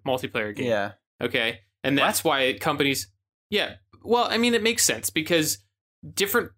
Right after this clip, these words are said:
Speaker 1: different people will work on it for, like, probably a week or so, right? And it just gets passed off. You add up that, that salary that that person would have earned in that week, and then you could probably end up in the tens of thousands of dollars per skin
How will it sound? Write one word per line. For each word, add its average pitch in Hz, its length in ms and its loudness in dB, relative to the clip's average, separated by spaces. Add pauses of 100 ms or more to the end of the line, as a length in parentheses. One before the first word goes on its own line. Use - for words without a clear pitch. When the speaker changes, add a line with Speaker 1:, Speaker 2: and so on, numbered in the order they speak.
(160)
Speaker 1:
different 180 360 -2
people 156 340 2
will 139 140 4
work 131 220 2
on 120 160 0
it 120 140 -2
for, 117 480 2 (100)
like, 117 260 -2 (500)
probably 151 400 2
a 135 80 4
week 127 240 -2
or 127 40 -10
so, - 320 -4 (160)
right? 123 220 0
And 139 120 0
it 131 40 -2
just 147 200 -2
gets 156 140 -2
passed - 360 -4
off. - 260 -6 (280)
You 151 140 2
add 151 220 2
up 170 140 2
that, 151 280 -2 (320)
that 135 360 -2
salary 156 640 2
that 151 180 0
that - 180 -4
person 147 260 -2
would 139 120 2
have 127 140 0
earned 131 240 0
in 170 100 0
that 180 200 -2
week, 240 340 0
and 147 140 -2
then 143 160 2
you 147 160 -4
could 208 200 0
probably 185 500 2
end 151 200 0
up 139 180 -2
in 127 380 -4
the 139 80 0
tens 151 360 -2
of 139 80 -2
thousands 127 380 -2
of 120 80 -6
dollars 110 300 -2
per 120 200 -4
skin 110 420 -4